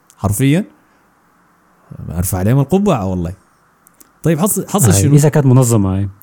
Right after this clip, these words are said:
Speaker 2: مم.
Speaker 1: حصل شنو بعد ذاك في المباراة؟
Speaker 2: أثناء الكورة، إحنا الكلام ده كله برا الكورة. أثناء الكورة، آه، باختصار كده، فرانكفورت لع-، لعب أحسن من برشلونة، ب-، يعني ممكن نقول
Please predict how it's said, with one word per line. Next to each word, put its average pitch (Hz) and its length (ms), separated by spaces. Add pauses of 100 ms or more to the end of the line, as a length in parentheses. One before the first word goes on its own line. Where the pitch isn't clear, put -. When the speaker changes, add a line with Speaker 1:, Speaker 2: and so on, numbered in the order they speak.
Speaker 2:
مم. 104 120
Speaker 1:
حصل 175 160
شنو 151 180
بعد 95 280
ذاك 82 100
في 87 300
المباراة؟ 78 400 (500)
Speaker 2:
أثناء 180 420
الكورة، 175 400
إحنا 135 160
الكلام 151 220
ده 156 80
كله 151 160
برا 117 160
الكورة. 101 300
أثناء 170 280
الكورة، 165 440 (400)
آه، 120 640 (1040)
باختصار 143 520
كده، 160 200
فرانكفورت 151 540
لع-، 135 180
لعب 139 200
أحسن 127 200
من 107 120
برشلونة، 101 380
ب-، 95 100
يعني 104 240
ممكن 120 240
نقول 120 320